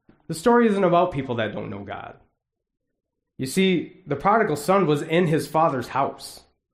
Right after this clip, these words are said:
And for whatever reason, he began to wander because, I don't know, he thought things were all set for him,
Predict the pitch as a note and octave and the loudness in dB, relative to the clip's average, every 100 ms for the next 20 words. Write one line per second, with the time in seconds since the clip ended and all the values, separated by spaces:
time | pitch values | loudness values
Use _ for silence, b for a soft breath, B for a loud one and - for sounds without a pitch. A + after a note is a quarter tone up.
0 | _ _ _ _ _ _ _ _ _ B3 | _ _ _ _ _ _ _ _ _ _
1 | _ _ _ _ _ _ _ _ _ _ | _ _ _ _ _ _ _ _ _ _
2 | _ D3 D3+ C#3+ C3+ E3 D#3 F#3+ F3+ D#3+ | _ 0 2 0 0 0 4 4 4 2
3 | F#3+ F3+ E3+ F3 C#3 C#3+ C3+ D3 C3+ A#2+ | 2 2 2 0 -2 -2 0 2 2 2
4 | C3+ D3+ D#3 D#3+ D3 C3 C#3 C3+ B2+ - | 2 2 2 0 0 -4 -2 0 -2 -10
5 | - C#3 B2 A#2+ B2+ C3 C#3 C3 C#3 C3+ | -10 -4 -2 -2 -4 -2 -2 -2 -4 -6
6 | B2 B2 A#2+ C3 - C#3+ G2 - G#2 G2+ | -4 -2 0 0 -2 -6 -6 -8 -8 -8
7 | G#2 | -12